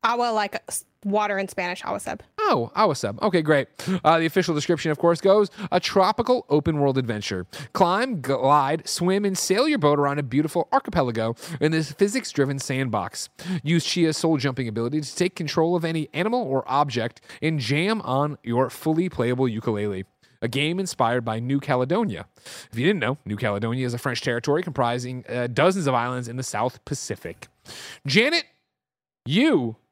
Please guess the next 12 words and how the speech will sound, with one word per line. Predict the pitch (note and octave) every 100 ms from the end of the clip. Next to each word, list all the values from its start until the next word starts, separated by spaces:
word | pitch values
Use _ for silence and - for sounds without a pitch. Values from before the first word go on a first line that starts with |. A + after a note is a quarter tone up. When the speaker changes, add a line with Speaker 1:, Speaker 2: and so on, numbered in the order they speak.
| _ _ -
Speaker 2:
have | D3
beaten | C3+ E3 A#2
Chia. | A2 G2+ G2 C3 _ _ _ -
Speaker 1:
Yeah. | C3+ F3
Speaker 2:
You | D#4 F4+ D#3+ C#3+ - _
have | F3 E3+
reviewed | D#3+ F#3 C4+
it | F#3+
for | D3
Pen | - D3
to | C3+
Pix-, | A2 -